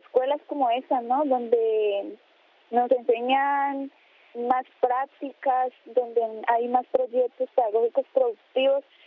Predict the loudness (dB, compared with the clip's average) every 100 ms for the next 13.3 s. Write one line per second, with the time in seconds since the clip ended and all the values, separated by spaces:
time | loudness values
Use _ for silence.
0 | _ 0 2 2 0 -4 -2 0 0 0
1 | 0 0 0 -4 -10 -12 _ _ -4 -2
2 | -2 -2 -4 -2 0 0 2 2 0 0
3 | 0 -2 -6 -10 0 0 2 2 2 0
4 | -6 -10 -10 _ _ _ -2 -2 -2 -2
5 | 0 -2 -2 -4 -6 -8 -4 -2 0 0
6 | 0 2 2 2 0 2 2 2 0 -2
7 | -2 -4 -4 -2 -2 0 0 0 2 0
8 | 2 -2 -2 _ _ _ -2 0 -2 0
9 | 0 0 0 0 -2 0 0 0 0 0
10 | 0 0 -2 0 0 0 0 0 -2 -6
11 | _ _ _ -4 -2 0 -2 -2 -6 -4
12 | 0 0 0 -2 -2 0 0 0 -2 0
13 | 0 2 0